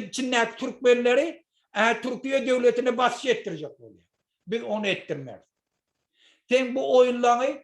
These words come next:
hemme kişi bilýär. Ýa doly agza bolarsyň, ýa-da gümüň çekersiň, ola-da bilýärsiň. Sen mynýanak oýunlagyňy hiç kimi edibilmersiň. Sen na, akylyň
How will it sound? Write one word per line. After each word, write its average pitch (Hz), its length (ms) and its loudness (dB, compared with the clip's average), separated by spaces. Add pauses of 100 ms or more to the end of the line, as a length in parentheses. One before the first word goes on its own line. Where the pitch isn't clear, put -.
hemme 269 380 2
kişi - 260 -14
bilýär. 151 300 -10 (1300)
Ýa 240 320 4
doly 262 840 6
agza 247 540 2
bolarsyň, 302 480 4 (760)
ýa-da 247 340 2
gümüň 269 360 -2
çekersiň, 156 520 -6
ola-da 269 340 4
bilýärsiň. 233 520 -2 (960)
Sen 262 220 -2
mynýanak 269 560 0
oýunlagyňy 240 560 -2
hiç 302 280 -4
kimi 220 180 -10
edibilmersiň. 165 640 -8 (320)
Sen 262 240 2
na, 269 100 2 (180)
akylyň 285 360 4